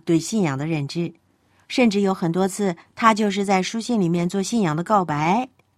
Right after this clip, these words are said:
那譬如说哈，呃，前回呢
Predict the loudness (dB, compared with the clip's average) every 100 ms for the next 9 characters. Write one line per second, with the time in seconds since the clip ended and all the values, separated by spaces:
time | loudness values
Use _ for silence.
0 | _ _ -2 -2 0 -2 0 -2 -2 -6
1 | -8 _ _ _ _ _ _ _ _ 0
2 | 2 2 0 0 2 2 2 0 -2